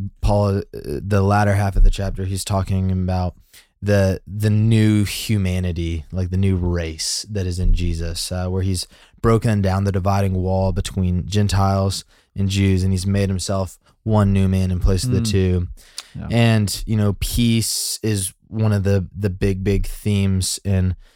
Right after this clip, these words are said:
Speaker 1: uh, this chapter, and specifically this idea of, like, harmonious peace, like,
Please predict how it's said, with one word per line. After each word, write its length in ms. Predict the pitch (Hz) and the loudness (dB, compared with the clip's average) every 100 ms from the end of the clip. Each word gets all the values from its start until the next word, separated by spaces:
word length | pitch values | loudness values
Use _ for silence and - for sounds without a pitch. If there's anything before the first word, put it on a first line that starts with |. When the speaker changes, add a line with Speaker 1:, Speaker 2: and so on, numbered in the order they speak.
| _ - | _ -2
Speaker 1:
uh, 380 | 92 90 87 - | 0 2 0 -4
this 180 | 98 - | -6 -4
chapter, 600 | - 104 101 95 92 98 - _ _ _ _ _ _ _ - | -2 -2 0 0 0 -2 -8 _ _ _ _ _ _ _ -6
and 460 | 117 110 104 104 - | 0 2 2 0 -4
specifically 640 | - 113 117 104 - 101 | -4 -2 -2 -2 0 0
this 200 | 98 95 | 0 -2
idea 280 | - 104 98 | -2 0 0
of, 80 | 92 | -2
like, 120 | 90 | -6
harmonious 840 | - 101 98 95 92 92 90 85 | -4 -2 0 0 0 0 -2 -4
peace, 340 | - - 90 - | -8 -6 -6 -6
like, 160 | 87 | -8